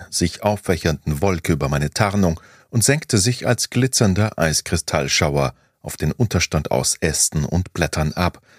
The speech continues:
hinter dem ich mich versteckt hielt. Trotzdem war es ein wunderschöner Tag. Ein stahlblauer Himmel glänzte über den Bäumen. Wolkenlos und ohne die früher ständig vorhandenen Kondensstreifen von hochfliegenden Flugzeugen.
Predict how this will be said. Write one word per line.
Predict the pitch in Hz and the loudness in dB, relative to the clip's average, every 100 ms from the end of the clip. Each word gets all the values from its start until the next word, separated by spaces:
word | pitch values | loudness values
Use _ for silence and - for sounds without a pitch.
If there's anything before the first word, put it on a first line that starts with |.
| _ | _
hinter | - 98 135 | -4 2 2
dem | 127 127 | 2 0
ich | 139 | 0
mich | - - | -4 -4
versteckt | - - - - - | -2 -2 -2 -6 -6
hielt. | 71 - - _ _ _ _ _ _ - - _ | -8 -8 -14 _ _ _ _ _ _ -20 -20 _
Trotzdem | - 123 - - 135 113 156 | -4 -2 0 2 4 4 0
war | - 117 131 | 0 0 0
es | 110 - | 0 0
ein | 82 80 | 0 0
wunderschöner | 80 90 78 65 - 85 69 - | 2 2 2 0 2 0 0 -2
Tag. | - 85 - - _ _ _ _ _ - | 0 -2 -4 -20 _ _ _ _ _ 0
Ein | 101 98 | 2 4
stahlblauer | - 123 131 87 80 80 78 | 2 2 2 2 2 2 2
Himmel | 73 104 98 76 67 | 2 2 4 2 -2
glänzte | - 104 95 - - | 0 2 2 2 0
über | 82 80 76 | 0 0 -2
den | 69 67 | -2 -2
Bäumen. | 87 80 65 58 - _ _ - - - | 0 0 -2 -6 -12 _ _ -20 -16 -2
Wolkenlos | 170 98 - 85 80 76 - - | 0 0 0 2 4 2 0 0
und | 98 - | 0 2
ohne | 127 127 90 | 4 4 4
die | 78 | 0
früher | 71 - 110 98 78 | -2 -2 2 2 2
ständig | - 104 87 71 - | 0 0 0 0 -4
vorhandenen | - 85 76 80 80 80 | -2 0 0 0 0 0
Kondensstreifen | 98 95 95 95 - - 76 71 - 69 - | 0 2 0 0 -4 -2 -2 -2 -2 -4 -2
von | - 113 | -2 0
hochfliegenden | 90 82 - 87 73 67 - | 0 0 -2 0 0 -2 -4
Flugzeugen. | 92 98 - - - 120 - | -2 -2 -2 -2 -4 -4 -6